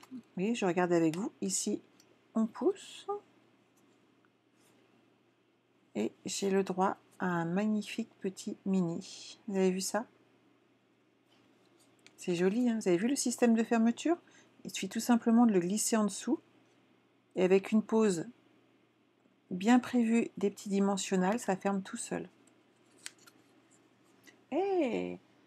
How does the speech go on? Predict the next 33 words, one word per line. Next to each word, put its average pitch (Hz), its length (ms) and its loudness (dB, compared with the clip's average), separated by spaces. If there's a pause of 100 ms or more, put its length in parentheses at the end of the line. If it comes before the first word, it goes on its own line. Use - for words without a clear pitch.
(360)
On 220 140 2
a 226 80 4
Nathalie 262 380 2
qui 277 100 2
est - 20 4
avec 247 220 2
nous 294 100 0
ce 247 160 0
soir. 233 220 8
Je 233 100 6
viens - 20 10
de 220 60 10
vous 240 140 10
montrer 254 280 10
son 254 160 4
swap. 214 240 8
C'est - 160 2
pas 202 140 8
beau, 226 160 4
ça ? 285 320 2 (1400)
Et 190 120 0
là, 202 300 4 (440)
hop, 240 160 -4 (360)
même 202 180 -2
si 196 220 -6
j'ai 202 100 -2
un 202 60 0
doute, 214 180 -4
je 190 100 -2
veux 170 60 0
pas 214 140 0
me 220 100 2
tromper. 202 500 -4